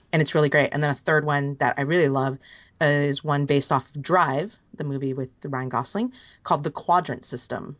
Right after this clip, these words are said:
Um, and it breaks down, again, how if you break up a s-, if you break up the frame of a movie into a qua-, into four quadrants,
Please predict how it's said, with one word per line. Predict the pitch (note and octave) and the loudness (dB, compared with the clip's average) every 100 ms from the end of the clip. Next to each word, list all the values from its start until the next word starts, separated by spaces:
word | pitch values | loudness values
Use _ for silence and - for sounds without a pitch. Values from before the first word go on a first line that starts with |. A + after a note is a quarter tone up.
| _ - | _ -10
Um, | C#3 C3+ C3+ C3+ C#3+ - | -8 -6 -4 -6 -8 -4
and | D3 | -4
it | C#3+ | -2
breaks | C#3 C3 - | -4 -4 -2
down, | C#3+ C3+ | 0 0
again, | C3 D3+ C#3+ | -2 0 0
how | C3+ - D#3 D3+ D3+ D3 D3 _ _ _ _ - | -2 0 2 4 4 4 0 _ _ _ _ -6
if | D3+ D#3 | -6 -4
you | C#3+ | -4
break | E3 D#3+ E3 | 0 2 2
up | D#3 | 0
a | C#3+ | -2
s-, | - | -4
if | - - | -6 -10
you | D#3 | -10
break | C#3+ E3+ E3 | -2 -2 -2
up | - | -6
the | D#3 | -10
frame | - E3 D#3 D#3 D3+ D3 | -4 -2 -2 -4 -6 -6
of | D3 | -4
a | |
movie | D3 D3 D3 | -2 -4 -4
into | C#3 D3 D#3 | -8 -10 -10
a | D3 | -10
qua-, | - C#3+ - | 0 0 0
into | D3 - | -6 -6
four | - D3 | -2 -2
quadrants, | - D3 C#3+ A#3+ F4 - - | 0 0 2 0 -2 -8 -8